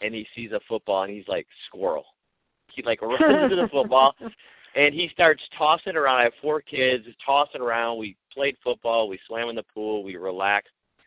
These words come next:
Speaker 1: We had an amazing time. The, the, the reality is, if I'm honest with myself, th-, I was more productive.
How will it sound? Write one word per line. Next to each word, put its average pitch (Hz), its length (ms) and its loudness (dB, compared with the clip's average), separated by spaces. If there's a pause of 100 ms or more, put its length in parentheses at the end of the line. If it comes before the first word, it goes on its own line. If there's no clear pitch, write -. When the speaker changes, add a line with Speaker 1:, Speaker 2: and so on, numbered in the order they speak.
Speaker 1:
We 123 80 -12
had 127 240 0
an 110 80 -8
amazing 95 500 -8
time. 85 460 -10 (400)
The, 135 260 -6
the, 151 180 -2
the 151 100 -4
reality 160 480 0
is, 127 140 -2 (380)
if 117 140 -6
I'm 127 180 -2
honest 120 260 -4
with 110 80 -12
myself, 107 460 0 (960)
th-, - 100 -20 (380)
I 143 100 0
was 135 180 -4
more 110 220 -4
productive. 123 640 -4